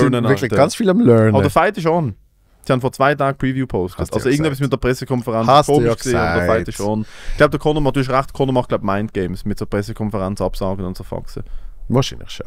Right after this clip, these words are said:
Speaker 2: Also weißt, der Chandler ist wahrscheinlich, äh, der Chandler nach Dublin geflogen.
Speaker 1: Wenn, wenn wir das Gespräch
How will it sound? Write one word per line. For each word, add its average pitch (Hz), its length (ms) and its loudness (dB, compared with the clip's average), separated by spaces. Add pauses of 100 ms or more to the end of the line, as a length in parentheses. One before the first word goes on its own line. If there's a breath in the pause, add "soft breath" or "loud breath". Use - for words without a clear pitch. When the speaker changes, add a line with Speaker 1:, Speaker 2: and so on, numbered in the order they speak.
(120)
Speaker 2:
Also 113 160 -2
weißt, 139 240 2
der 127 80 0
Chandler 151 340 2
ist 127 100 0
wahrscheinlich, 127 360 0
äh, 147 120 2
der 131 120 -8
Chandler 165 440 2
nach 139 400 -2 (300)
Dublin 190 320 4
geflogen. 180 400 2
Speaker 1:
Wenn, 113 140 4 (100)
wenn 117 140 4
wir - 20 0
das 117 120 2
Gespräch 120 340 4